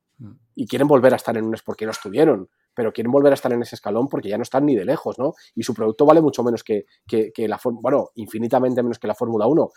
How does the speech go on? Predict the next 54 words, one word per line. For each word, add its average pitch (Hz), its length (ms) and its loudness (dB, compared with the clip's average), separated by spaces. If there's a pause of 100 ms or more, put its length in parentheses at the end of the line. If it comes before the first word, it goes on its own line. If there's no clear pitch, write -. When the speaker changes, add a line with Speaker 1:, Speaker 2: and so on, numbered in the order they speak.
(200)
Speaker 2:
Y, 117 320 -8
y 110 60 -4
C 113 140 -6
V 117 160 4
C, 160 340 0
que 117 80 -16
son 113 120 -4
los 110 120 -2
dueños, 120 340 -2 (340)
Dorna, 127 360 4
C 117 100 -4
V 117 140 0
C, 147 240 0 (200)
que 101 100 -16
son 113 100 -4
los 107 100 -4
dueños 117 160 -2
de 120 80 -2
moto 117 180 -4
G - 140 -10
P, 151 220 0 (180)
lo 113 100 -4
que 107 140 -10
quieren 117 220 -4
es 135 80 -4
que 156 100 -2
su 147 100 2
producto 107 300 2
valga 151 240 6
mucho 135 440 2 (180)
y 113 80 -8
que 104 100 -6
llegue 110 160 0
mañana 131 280 2
un 135 100 4
Liberty 160 520 6 (260)
y - 80 -14
se 110 120 -4
lo 98 80 -4
compre. 120 460 0 (720)
Y 117 80 -4
entonces 110 280 -6
tienen 107 220 -8
que, 139 240 0
tienen 107 240 -2
que 127 80 -4
hacer 127 200 -2
que, 123 220 0
que 117 100 -10
su 110 120 -6
producto 110 260 -2
valga 104 220 -2
mucho 101 220 -10
más. - 380 0